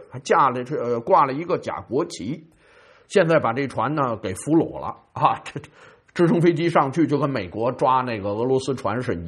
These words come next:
样的啊！这现在他们要决心维护国际法，保证制裁得到有效的执行。今天普京为这件事儿也怒了，你给我放了，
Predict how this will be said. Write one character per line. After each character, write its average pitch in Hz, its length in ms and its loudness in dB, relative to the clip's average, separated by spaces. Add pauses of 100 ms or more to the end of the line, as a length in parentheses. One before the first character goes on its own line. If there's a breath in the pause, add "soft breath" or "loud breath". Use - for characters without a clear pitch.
样 101 280 2
的 - 560 -12
啊！ 98 140 0
这 113 140 0
现 113 240 0
在 123 260 2
他 120 140 0
们 120 100 -2
要 120 220 2
决 139 260 2
心 151 360 0
维 123 200 0
护 135 280 -2
国 120 200 0
际 127 160 -2
法， 65 300 -6 (260)
保 92 260 0
证 175 240 4 (160)
制 135 260 -6
裁 107 340 -10 (260 soft breath)
得 151 160 4
到 139 160 4
有 87 260 -10
效 120 220 -2
的 101 100 -8
执 135 200 -6
行。 113 200 -8 (640 soft breath)
今 160 140 4
天 151 120 2
普 117 200 -4
京 160 200 4
为 139 120 2
这 110 100 -2
件 110 180 -4
事 107 120 -4
儿 101 100 -2
也 82 80 -8
怒 98 300 -6
了， 78 120 -10
你 147 140 2
给 156 80 4
我 143 100 6
放 160 280 4
了， 127 200 0